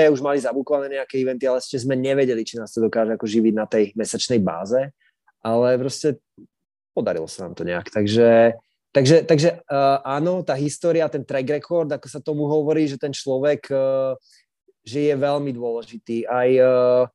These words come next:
proste pri tých startupoch to, to vie, že, že tí investori si vyberajú ten tím často ani nie podľa toho projektu, ktorý im práve prezentujú, ale podľa toho tímu, čo má ten tím za sebou, aké, akým spôsobom rozmýšľa, aký, aký ten track record má, že čo,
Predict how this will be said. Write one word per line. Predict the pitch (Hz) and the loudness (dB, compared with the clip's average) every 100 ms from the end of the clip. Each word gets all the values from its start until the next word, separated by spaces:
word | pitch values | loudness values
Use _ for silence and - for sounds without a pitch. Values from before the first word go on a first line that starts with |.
| _ _ | _ _
proste | - 110 | -12 -2
pri | 139 160 | 2 2
tých | 156 - | 0 -2
startupoch | - 135 139 170 139 131 | 0 0 2 -2 -2 -4
to, | 135 131 | -2 -2
to | 120 131 | -2 -2
vie, | 135 139 | -2 -2
že, | 123 139 139 131 | 0 0 0 -2
že | 127 131 | -10 -10
tí | 147 139 | -6 -4
investori | 143 143 147 139 | -4 -4 -4 -4
si | - 143 139 135 | -4 -2 0 0
vyberajú | 131 139 147 147 143 | 0 0 2 2 0
ten | 139 143 | -2 -8
tím | 127 147 143 139 _ _ _ _ | -4 -4 -4 -10 _ _ _ _
často | 170 175 185 | -6 -2 -2
ani | 160 151 | 0 -2
nie | 143 | -2
podľa | 156 151 | -2 -2
toho | 160 143 | -4 -4
projektu, | 139 151 151 - | -2 -2 -2 -10
ktorý | - 139 | -10 -8
im | 127 | -6
práve | 143 143 | -2 -2
prezentujú, | - 127 143 131 123 101 | -4 -4 -4 -6 -8 -4
ale | 123 | -4
podľa | 120 151 143 | 0 -2 0
toho | 156 | -2
tímu, | 143 151 151 143 | 0 2 2 2
čo | 120 143 | -2 -6
má | 139 | -4
ten | 151 | -6
tím | 139 147 | -2 -2
za | 117 131 | 0 -2
sebou, | - 143 123 120 | 2 2 4 4
aké, | 123 147 135 _ - | 2 -2 -4 _ -14
akým | 120 - 151 | -4 0 0
spôsobom | - 147 160 139 | 2 0 2 0
rozmýšľa, | 135 131 147 139 131 120 | 0 0 -2 -2 -4 -4
aký, | 127 135 135 | -6 -8 -8
aký | 127 135 | -8 -2
ten | 139 | -2
track | 123 131 127 | 2 2 4
record | 143 - 117 | 2 2 -4
má, | 113 117 | -2 -6
že | 113 110 | -8 -6
čo, | - 143 | 0 0